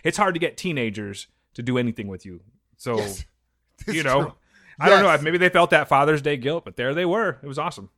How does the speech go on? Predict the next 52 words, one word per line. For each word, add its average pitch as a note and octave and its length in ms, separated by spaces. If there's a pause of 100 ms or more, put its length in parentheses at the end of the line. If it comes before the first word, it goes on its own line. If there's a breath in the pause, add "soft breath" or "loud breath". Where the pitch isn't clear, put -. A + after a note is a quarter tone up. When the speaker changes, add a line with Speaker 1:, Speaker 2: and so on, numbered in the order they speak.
(280)
Speaker 1:
Really E3+ 180
Speaker 2:
That B3+ 80
Speaker 1:
cool. C#4+ 80
Speaker 2:
is E3 80
really, G#3 220
'cause F#3+ 180
I, F3+ 280
I, F3 60 (160)
I, E3+ 280 (520)
I F3 140
was G#3+ 180
wondering, B3+ 400
speaking B3+ 280
of D#3 80
Tag, F#2+ 320 (720)
Speaker 1:
Yes. B2+ 120
Speaker 2:
first A#3+ 160
of A3+ 60
all, F#3+ 60
I'm E3 80
glad E3+ 160
you E3+ 80
had D#3+ 80
a D3 40
good C#3+ 140
Father's B2+ 300
Day. A2 160
Second A3+ 260
of G3 60
all, D#3 300 (200)
when F3+ 240
I G#3 120
looked B3+ 340
at C#4+ 100
Tag, E3+ 340
the C#3+ 80
first A#3 360
thing G#3+ 160
I F#3 100
thought E3+ 400
was, G#2 420 (460)
"Oh, B3 220
this A#3+ 240
is D4+ 120
just C4 200
gonna A3+ 160
be G#3 100
a F3 60
big E3 260
screen E3 360
bro C#3+ 220
fest." - 480